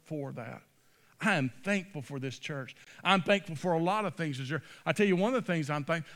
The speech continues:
I'm thankful for a church that invests in the next generation. I am thankful for that. I'm thankful for those of you that serve among our college and among our, our youth here,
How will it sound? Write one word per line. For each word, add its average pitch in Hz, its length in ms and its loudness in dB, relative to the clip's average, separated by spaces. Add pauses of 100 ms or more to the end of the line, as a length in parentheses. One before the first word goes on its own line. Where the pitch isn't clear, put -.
I'm 220 200 6
thankful 185 460 0
for 139 300 -6
a 123 60 -4
church 180 640 -4
that 139 160 -2
invests 131 680 -4
in 135 100 -4
the 117 60 -4
next 127 340 -4
generation. 110 600 -8 (1300)
I 202 140 0
am 123 180 -2 (160)
thankful 220 420 -4
for 127 180 -12
that. 101 300 -10 (840)
I'm 165 160 4
thankful 175 360 4
for 165 160 -2
those 170 400 2
of 143 100 -2
you 175 160 0
that 151 140 -4
serve 208 720 -2 (480)
among 147 280 2
our 117 100 -4
college 190 600 0
and 139 100 0
among 147 380 0
our, 123 160 -4
our 120 220 -4
youth 170 420 0
here, 208 260 -2